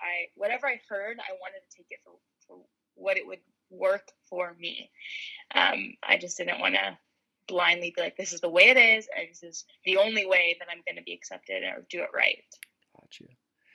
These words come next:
Speaker 2: Man, so, and now I'm almost, now I'm thinking, like, three years, your parents have to be pretty excited that you've adopted their religious, or that, the religious belief that they feel is best.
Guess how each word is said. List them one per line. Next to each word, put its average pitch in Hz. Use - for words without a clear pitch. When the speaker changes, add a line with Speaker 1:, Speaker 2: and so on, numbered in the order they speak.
Speaker 2:
Man, 165
so, -
and 143
now 202
I'm 175
almost, 139
now 156
I'm 165
thinking, 143
like, 101
three 165
years, 170
your 151
parents 160
have 147
to 147
be 120
pretty 156
excited 120
that 113
you've 110
adopted 110
their 117
religious, 104
or 131
that, 127
the 131
religious 131
belief 127
that 110
they 120
feel 113
is 98
best. 131